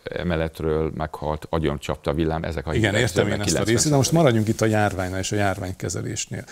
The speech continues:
Speaker 2: Nem lehet, hogy ez egy, tényleg egy, egy tudatos eszköze volt a, a médián keresztül, hogy az embereknek a figyelmét valóban felhívják rá, hogy kezeljék komolyan ezt a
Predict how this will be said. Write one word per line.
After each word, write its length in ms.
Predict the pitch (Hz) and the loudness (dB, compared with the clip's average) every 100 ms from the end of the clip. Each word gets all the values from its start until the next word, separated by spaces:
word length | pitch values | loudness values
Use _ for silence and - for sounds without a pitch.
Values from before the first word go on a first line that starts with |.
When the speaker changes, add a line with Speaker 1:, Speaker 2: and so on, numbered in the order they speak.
| - - | -20 -12
Speaker 2:
Nem 220 | 98 104 | -4 0
lehet, 200 | 151 156 | 4 2
hogy 100 | 131 | 2
ez 120 | 117 | 0
egy, 100 | 107 | 0
tényleg 240 | - 113 110 | 0 0 0
egy, 160 | - | -2
egy 80 | - | -8
tudatos 420 | - 120 113 117 | 0 2 2 0
eszköze 500 | 110 - - 101 107 - - - - | -2 -2 -4 -2 -2 -4 -16 -20 -10
volt 400 | 104 107 101 - | -2 0 0 0
a, 240 | 101 101 | 0 0
a 100 | 107 | -2
médián 440 | 98 104 104 101 98 | 2 2 2 0 -2
keresztül, 500 | 110 101 - - 104 | -4 -2 -4 -4 -2
hogy 100 | 98 | -2
az 120 | 95 | 0
embereknek 500 | 104 104 101 - 123 | 0 0 -2 -4 -8
a 40 | |
figyelmét 640 | - 98 101 98 98 95 - - | -4 -2 -2 -2 -4 -6 -10 -2
valóban 420 | 104 113 120 110 | 2 4 4 0
felhívják 540 | - 107 101 98 - | 0 0 0 -2 -6
rá, 80 | 101 | -10
hogy 140 | 87 - _ - | -10 -14 _ -2
kezeljék 460 | 101 101 95 92 - | 2 2 0 -2 -6
komolyan 340 | 98 90 90 | -6 -6 -8
ezt 240 | 87 - | -8 -8
a 120 | 104 | -8